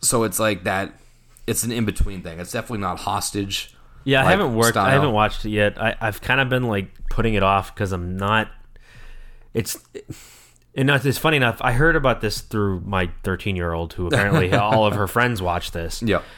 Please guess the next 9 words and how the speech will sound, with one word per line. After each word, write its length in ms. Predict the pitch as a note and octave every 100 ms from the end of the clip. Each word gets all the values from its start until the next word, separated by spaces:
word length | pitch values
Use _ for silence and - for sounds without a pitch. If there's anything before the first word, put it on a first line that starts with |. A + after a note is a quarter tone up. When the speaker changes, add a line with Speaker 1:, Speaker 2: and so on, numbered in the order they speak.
| - - - -
Speaker 2:
And 140 | G#2+
I'm 100 | G#2+
like, 220 | G#2+ G#2 G2 _ - - - - _ -
"Okay, 440 | - A2 G#2+ G2+ G2+ G#2
it 100 | A#2
sounds 440 | - D#3 E3+ B2 F#2+
weird." 460 | G#2 G#2+ G#2+ G#2+ - -
I 100 | A2
mean, 320 | G#2+ G2+ G#2+